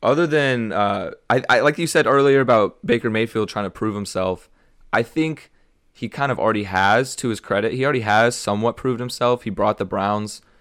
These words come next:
not single-handedly, but he did bring the Browns up to be a relevant team again, back in the playoffs for the first time twenty years. And, but that being said, I don't think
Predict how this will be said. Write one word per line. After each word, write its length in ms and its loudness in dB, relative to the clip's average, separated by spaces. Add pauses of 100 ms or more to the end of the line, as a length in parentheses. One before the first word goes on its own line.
(320)
not 460 0
single-handedly, 1040 -4 (280)
but 180 2
he 100 -2
did 240 0
bring 180 0
the 80 -2
Browns 480 -2
up 280 -2
to 120 -12
be 160 -4
a 60 -2
relevant 400 -2
team 260 -6
again, 420 -8 (440)
back 180 -4
in 80 -6
the 60 -4
playoffs 440 2
for 60 -6
the 80 -8
first 300 -4
time 380 -6 (100)
twenty 260 -4
years. 540 -4 (600)
And, 480 -6 (540)
but 480 4
that 160 6
being 180 -2
said, 400 2
I 120 2
don't 280 -2
think 380 -8